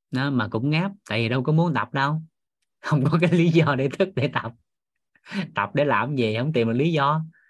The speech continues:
Cho nên ngáp thôi chứ có gì đâu. Đây, cái cảm giác đó Vũ từng trải qua nên biết lắm. <laughs> Mình rành cái cảm giác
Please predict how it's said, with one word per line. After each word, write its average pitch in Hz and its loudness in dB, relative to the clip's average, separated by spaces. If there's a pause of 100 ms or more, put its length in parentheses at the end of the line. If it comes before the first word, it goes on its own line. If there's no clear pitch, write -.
(260)
Cho 135 0
nên 143 -2
ngáp 175 -2
thôi 147 0
chứ 175 4
có 165 2
gì 123 2
đâu. 143 -2 (920)
Đây, 117 -2 (120)
cái 156 0
cảm 139 -2
giác 185 -2
đó 165 0
Vũ 135 0
từng 113 0
trải 110 -2
qua 143 2
nên 139 -6
biết 175 -2
lắm. 190 -4 (1200)
<laughs> - -4 (2000)
Mình 110 0
rành 113 0
cái 151 0
cảm 127 -2
giác 160 0